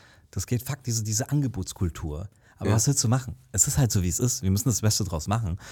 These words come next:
Speaker 1: und unseren Kunden dabei helfen, dass sie die meisten Mitgliedschaften schreiben.
Speaker 2: Ja.
Speaker 1: Und deswegen würde ich gerne auf das kurz mal einen Übergang, was ich zum Beispiel nicht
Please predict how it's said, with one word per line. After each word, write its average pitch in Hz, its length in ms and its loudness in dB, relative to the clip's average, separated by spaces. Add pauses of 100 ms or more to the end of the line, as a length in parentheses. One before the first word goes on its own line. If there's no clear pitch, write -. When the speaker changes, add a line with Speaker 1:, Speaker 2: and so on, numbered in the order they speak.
(200)
Speaker 1:
und 98 240 2
unseren 98 280 0
Kunden 113 320 -2
dabei 87 300 -2
helfen, 101 420 0
dass 85 240 -4
sie 82 180 -2
die 80 100 -4
meisten 82 320 -2
Mitgliedschaften - 520 -6
schreiben. - 340 -10 (120)
Speaker 2:
Ja. 80 80 -2 (120)
Speaker 1:
Und 95 100 -4
deswegen 180 300 0
würde 185 140 -2
ich - 80 -8
gerne 196 340 -4 (300)
auf 175 180 2
das - 320 -2 (120)
kurz - 200 0
mal 143 180 0 (440)
einen 123 100 2
Übergang, 196 680 2
was - 220 0
ich - 140 -4
zum 160 80 -4
Beispiel 151 380 -2 (140)
nicht 180 480 0